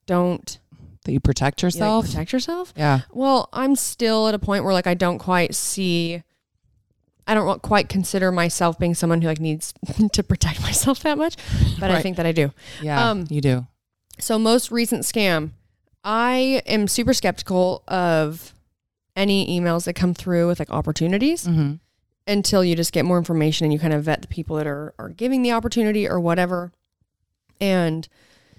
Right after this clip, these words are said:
Speaker 1: there was an opportunity that came my way, and people that work with me,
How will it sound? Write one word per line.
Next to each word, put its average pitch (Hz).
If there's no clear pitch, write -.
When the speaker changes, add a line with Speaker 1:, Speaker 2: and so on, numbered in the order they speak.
Speaker 1:
there 202
was 185
an 180
opportunity 254
that 220
came 233
my 226
way, 196
and 160
people 190
that 170
work 214
with 240
me, 190